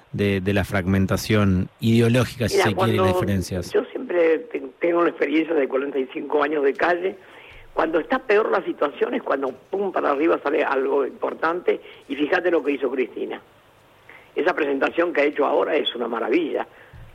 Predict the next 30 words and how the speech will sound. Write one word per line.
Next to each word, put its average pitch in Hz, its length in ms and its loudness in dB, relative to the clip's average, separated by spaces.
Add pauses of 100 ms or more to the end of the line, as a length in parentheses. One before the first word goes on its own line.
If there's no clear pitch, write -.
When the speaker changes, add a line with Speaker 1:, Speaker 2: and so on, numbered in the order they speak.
(140)
Speaker 2:
Ahora 151 180 2
ya 147 80 4
el 139 80 2
Banco 151 240 0
Nación 175 340 0
también 139 300 0
está 139 160 0
aportando, 143 640 -2
así - 160 -8
que 143 120 0
si, 135 220 -2 (380)
si 139 120 0
nos 139 180 0
juntamos 180 500 0
todos 156 420 2
y, 131 400 -4 (280)
y 139 100 -6
todos 165 320 2
los, 151 280 -2
los 139 180 -2
que 147 120 0
saben 156 320 0
algo 160 260 0
aportan 156 560 0
algo, 175 600 2 (420)
y 147 160 2
esto 165 320 0
sale, 165 600 2
es, 147 80 -4 (280)
es 156 140 -6